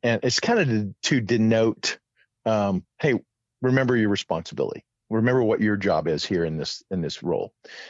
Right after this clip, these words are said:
And so that is, that, that saying, when we were doing some driving and some vehicle combatives and that kind of stuff, was, "Hey, remember, drivers drive, shooters shoot." So, you know, I was like, "Oh, okay."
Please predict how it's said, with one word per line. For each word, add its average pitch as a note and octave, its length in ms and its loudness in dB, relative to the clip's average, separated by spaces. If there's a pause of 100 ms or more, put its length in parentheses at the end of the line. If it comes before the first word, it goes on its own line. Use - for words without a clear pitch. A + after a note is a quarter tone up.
(120)
And A#2 180 2
so A#2+ 200 2
that A#2 200 4
is, A2 320 2
that, A2 300 0
that A2 200 2
saying, D#3+ 380 2
when G#2 160 2
we G#2+ 100 4
were G2 120 2
doing G2+ 320 0
some F#2+ 160 -2
driving G2+ 420 2
and F#2+ 100 0
some G2 220 0
vehicle F#2 320 0
combatives F2+ 640 0
and F2 180 0
that D#2+ 120 -4
kind - 140 -4
of F2 80 -8
stuff, - 280 -6
was, G#2 220 0 (300)
"Hey, A#2 200 2
remember, A#2+ 400 2 (200)
drivers A2 320 2
drive, G2+ 300 2
shooters F2+ 380 0
shoot." - 360 -2 (560)
So, G#2 520 2 (180)
you B2 160 4
know, F#2+ 260 2
I A2 120 2
was G#2+ 100 0
like, - 180 -2
"Oh, A2+ 220 2
okay." - 320 0